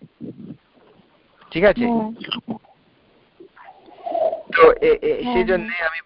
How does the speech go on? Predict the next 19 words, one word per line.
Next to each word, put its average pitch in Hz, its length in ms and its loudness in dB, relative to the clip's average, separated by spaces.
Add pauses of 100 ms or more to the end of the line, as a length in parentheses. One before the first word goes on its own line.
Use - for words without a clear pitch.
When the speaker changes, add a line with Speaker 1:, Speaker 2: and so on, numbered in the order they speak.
Speaker 1:
বলছি 160 500 -2
যে 156 400 0 (100)
নীলম, 165 600 0
উৎপলম, 160 440 0
নীলোৎপলম 147 840 0 (360)
কর্মধারয় 143 600 0
সমাস 120 500 -2 (640)
যেরকম, 131 560 2
সেই 160 320 -2
রকম, 160 560 2 (760)
আহ, 139 600 2 (920)
এ, 143 320 0 (320)
লিখিতম 156 880 0
পুস্তকম, 156 680 -2
লিখিত 135 280 -6
পুস্তকম। 120 640 -2 (2000)
লিখিতম 165 560 2
প্রথমা 170 440 2
বিভক্তি। 147 520 -4